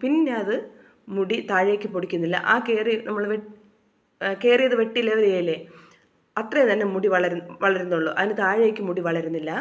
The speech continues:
അതുപോലെ തന്നെ എന്തെങ്കിലും അസുഖം വന്നിട്ട്, ആ, അതായത് ചില ആൾക്കാർ പറയും, "പ-, ഒരു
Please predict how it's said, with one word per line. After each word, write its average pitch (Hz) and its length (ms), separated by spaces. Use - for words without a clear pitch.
അതുപോലെ 294 300
തന്നെ 277 220
എന്തെങ്കിലും 254 300
അസുഖം 285 300
വന്നിട്ട്, 226 420
ആ, 202 60
അതായത് 226 380
ചില 262 160
ആൾക്കാർ 240 300
പറയും, 196 280
"പ-, - 140
ഒരു 233 100